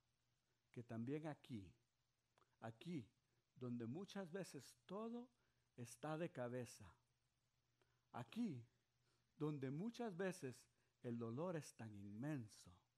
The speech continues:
aquí donde el mal abunda y donde parece no haber paz, Adviento nos recuerda que aquí,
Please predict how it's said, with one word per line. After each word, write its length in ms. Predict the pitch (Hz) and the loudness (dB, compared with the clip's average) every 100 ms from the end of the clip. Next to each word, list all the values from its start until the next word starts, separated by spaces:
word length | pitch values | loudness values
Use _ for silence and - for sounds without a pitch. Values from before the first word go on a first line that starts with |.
| _ _ _ _ _ _ _ - | _ _ _ _ _ _ _ -4
aquí 540 | 127 - 214 214 135 - - - | -4 2 4 4 2 -4 -20 -2
donde 360 | 139 135 127 | 2 4 6
el 100 | 135 | 6
mal 300 | 135 170 233 | 6 6 6
abunda 680 | 196 156 226 220 160 117 101 - - - | 6 8 8 8 6 0 -2 -12 -20 -4
y 100 | 175 | 4
donde 280 | 156 160 151 | 6 6 4
parece 680 | 147 131 143 240 233 240 233 - - | 4 4 6 6 6 0 -4 -8 -6
no 300 | 143 170 226 | 2 4 6
haber 280 | 196 196 185 | 4 4 0
paz, 800 | - 240 208 123 - - - - _ _ _ _ _ _ _ _ _ _ _ _ _ - | -2 -2 -2 -4 -12 -14 -16 -18 _ _ _ _ _ _ _ _ _ _ _ _ _ -6
Adviento 960 | 127 117 110 165 233 262 254 - 123 101 87 - _ _ _ _ _ _ - | -4 -4 -2 2 4 4 2 -2 -6 -6 -12 -20 _ _ _ _ _ _ -2
nos 240 | 123 113 | -2 -2
recuerda 580 | 120 117 160 190 185 160 | -6 -4 -2 -2 -2 -6
que 240 | - 120 | -4 -6
aquí, 480 | 104 104 - - 285 | -6 -10 -12 -12 -12